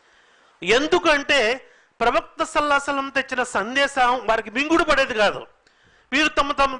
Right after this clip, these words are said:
సమాజంలో సుపీరియర్గా ఉన్నారు, ఈయనేంటి అందరూ సమానం అంటాడు? వాళ్ళ కోసం ఒక న్యాయం, సాధారణ ప్రజలకు ఒక న్యాయం వారు నిర్ణయం చేసేవారు. ఈయనేంటి అందరికీ న్యాయం ఒకటే అంటాడు?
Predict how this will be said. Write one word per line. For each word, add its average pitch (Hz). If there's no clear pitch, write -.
సమాజంలో 262
సుపీరియర్గా 285
ఉన్నారు, 214
ఈయనేంటి 285
అందరూ 220
సమానం 269
అంటాడు? 269
వాళ్ళ 220
కోసం 302
ఒక 294
న్యాయం, 285
సాధారణ 277
ప్రజలకు 269
ఒక 247
న్యాయం 247
వారు 214
నిర్ణయం 208
చేసేవారు. 165
ఈయనేంటి 302
అందరికీ 277
న్యాయం 277
ఒకటే 277
అంటాడు? 285